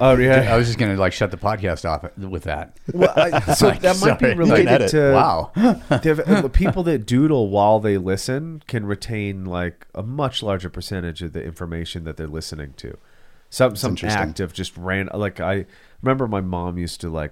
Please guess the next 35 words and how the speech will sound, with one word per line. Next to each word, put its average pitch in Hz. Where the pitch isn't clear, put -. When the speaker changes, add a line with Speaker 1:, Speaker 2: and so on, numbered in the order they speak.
Speaker 1:
draw 85
grapes, -
like, 76
those 85
little, 80
she -
would 82
just -
draw 85
circles 82
and 78
make 78
little 76
grapevines 76
while 76
she 80
took, 76
like, 69
mental 82
notes. 64
And -
she 147
has 98
an 87
excellent 101
retention 71
of 67
information. -
Speaker 3:
Huh. -
Speaker 1:
And 113
then, 104
like, 107
I 117
just, 107
I'm 95